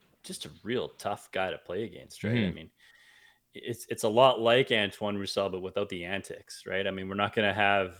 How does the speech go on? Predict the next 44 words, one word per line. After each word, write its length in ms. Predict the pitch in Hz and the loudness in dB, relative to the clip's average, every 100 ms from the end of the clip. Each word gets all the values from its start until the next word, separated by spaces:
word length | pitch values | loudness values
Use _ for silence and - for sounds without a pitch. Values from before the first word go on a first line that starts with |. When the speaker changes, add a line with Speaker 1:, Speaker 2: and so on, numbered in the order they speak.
| - | -20
Speaker 1:
you 140 | 98 104 | -12 -10
just 180 | - - | -10 -6
don't, 180 | 107 - _ | -6 -6 _
you 80 | 107 | -8
don't 180 | 107 107 | -6 -6
see 580 | - - 113 110 98 - - - _ _ _ _ _ _ - | -4 0 0 2 -2 -6 -20 -20 _ _ _ _ _ _ -2
a 100 | 104 | -2
Reeves 500 | 98 117 113 95 - | 2 2 2 0 -4
coming 340 | 120 104 101 | -2 0 0
over 300 | 101 98 98 | 0 2 2
a 60 | 90 | 2
blue 260 | 90 104 101 | 2 0 2
line 480 | 92 87 85 87 - _ - - | 0 -2 -6 -12 -18 _ -20 -8
to, 120 | 95 - - | -8 -8 -12
to 80 | |
beat 280 | 85 - 95 | -10 -6 -6
the 60 | 90 | -6
tar 300 | - 95 95 | 2 4 6
out 120 | 92 | 4
of 120 | 82 | 2
him 180 | 85 82 | -6 -12
because 260 | 82 - - | -14 -14 -12
he's 200 | 87 82 | -10 -4
running 260 | 95 87 85 | -4 -4 -6
around 360 | 85 95 95 | -4 -2 -4
too 100 | - 87 | -8 -12
much, 280 | - - | -12 -10
right? 180 | 85 90 | -4 -4
I 60 | 90 | -4
mean, 180 | 87 98 | -6 -6
he's 160 | 117 | -4
Speaker 2:
Mm-hmm. 60 | 82 | -4
Speaker 1:
just, 220 | 95 - - - - - | -6 -10 -20 -20 -20 -20
he's 260 | - 113 110 | -4 -2 2
a 80 | 131 | 2
real 380 | 101 107 117 120 | 2 4 6 6
abrasive, 580 | 104 101 107 - 104 - | 4 2 2 0 -6 -4
that 160 | 98 | -2
guy 260 | 90 87 107 | -2 0 0
who's 140 | 101 98 | -2 -4
gonna 160 | 101 | -4
lean 300 | 98 98 104 | -2 -2 0
on 160 | 107 | 2
you 120 | 110 | 2